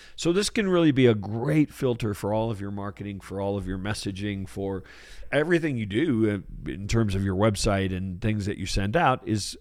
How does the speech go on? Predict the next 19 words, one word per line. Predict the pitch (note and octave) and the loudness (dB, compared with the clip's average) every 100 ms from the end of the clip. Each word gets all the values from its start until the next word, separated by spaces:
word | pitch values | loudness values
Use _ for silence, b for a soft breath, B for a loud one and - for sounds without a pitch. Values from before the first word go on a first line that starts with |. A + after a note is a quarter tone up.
| - | -6
uh, | G#2 | -4
meant | G#2 B2+ B2 | 0 0 2
to | |
be | A#2 | 0
focused | - A2 G#2 - | 2 0 0 -4
on | G2 F#2 | -4 -2
that | F2+ | -2
ideal | F2+ E2+ F2 | -4 -4 -6
client. | F2 F#2 E2+ - - B B B | -6 -6 -6 -10 -18 B B B
Next | E3 - | 2 4
one | A3 | 4
is | A#2+ | 2
core | - C3+ | 4 4
message. | B2+ A#2 - - - b b b b b - | 6 2 0 -6 -14 b b b b b 0
Do | B2 | 6
you | C#3+ D#3 F#3 - - - - | 8 8 6 0 -12 -8 -2
even | E3+ E3 | 2 4
have | D#4+ C#4+ | 4 2
one? | - | -4